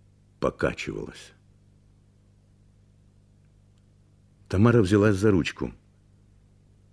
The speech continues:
Дверь отворилась легко и радостно. Слепящий свет метнулся из-за неё. Простор синего неба, красных закатных облаков,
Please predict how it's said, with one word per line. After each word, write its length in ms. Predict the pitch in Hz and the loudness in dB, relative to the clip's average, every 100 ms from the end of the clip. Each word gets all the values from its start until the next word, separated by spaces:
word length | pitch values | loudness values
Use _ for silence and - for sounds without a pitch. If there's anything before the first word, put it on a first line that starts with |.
| _ _ _ _ _ _ _ - | _ _ _ _ _ _ _ -16
Дверь 400 | 65 85 151 147 | -6 6 8 8
отворилась 560 | 117 123 135 131 127 117 | 6 4 6 4 2 0
легко 400 | 127 - 139 139 | 0 2 4 4
и 60 | |
радостно. 520 | 123 82 62 - 57 - _ _ _ _ _ _ _ _ _ _ _ _ - | 6 2 -2 -8 -12 -14 _ _ _ _ _ _ _ _ _ _ _ _ -14
Слепящий 680 | - 117 120 165 - - 160 | -2 2 6 6 6 0 0
свет 540 | - 156 151 139 - | 2 2 6 6 6
метнулся 600 | 101 95 - 101 76 - | 0 -2 -2 -4 -4 -4
из-за 260 | 82 67 85 | -4 -2 -2
неё. 400 | 95 85 71 - _ _ _ _ _ _ _ _ _ _ _ - | 0 0 0 -2 _ _ _ _ _ _ _ _ _ _ _ 0
Простор 460 | 143 147 - 156 131 | 4 4 6 4 4
синего 380 | - 147 143 | 2 4 6
неба, 420 | 151 151 127 78 - | 6 6 6 2 2
красных 480 | 135 143 - 135 | 4 4 4 2
закатных 500 | 135 123 139 135 135 | 4 2 2 0 -2
облаков, 720 | 135 120 139 120 143 113 - | 0 2 0 2 2 0 -2